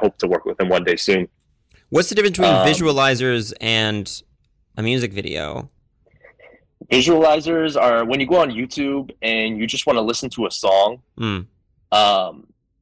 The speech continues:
Speaker 1: typically, you know, sometimes you'll just see the album cover um, sometimes you'll see the album cover with a little bit of animation in it.
Speaker 2: Mm-hmm.
Speaker 1: Um, Nyomza wanted to do, like, elevated visualizers that are, like,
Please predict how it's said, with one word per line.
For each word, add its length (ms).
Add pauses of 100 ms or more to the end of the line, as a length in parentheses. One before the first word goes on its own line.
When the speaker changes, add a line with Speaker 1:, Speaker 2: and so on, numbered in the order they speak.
(600)
Speaker 1:
typically, 600
you 140
know, 140
sometimes 440
you'll 240
just 320
see 120
the 160
album 320
cover 560 (680)
um, 500
sometimes 500
you'll 100
see 240
the 180
album 340
cover 220
with 160
a 60
little 160
bit 140
of 160
animation 580
in 120
it. 200 (220)
Speaker 2:
Mm-hmm. 280 (280)
Speaker 1:
Um, 480
Nyomza 500
wanted 300
to 60
do, 220
like, 240
elevated 560
visualizers 840
that 240
are, 220
like, 280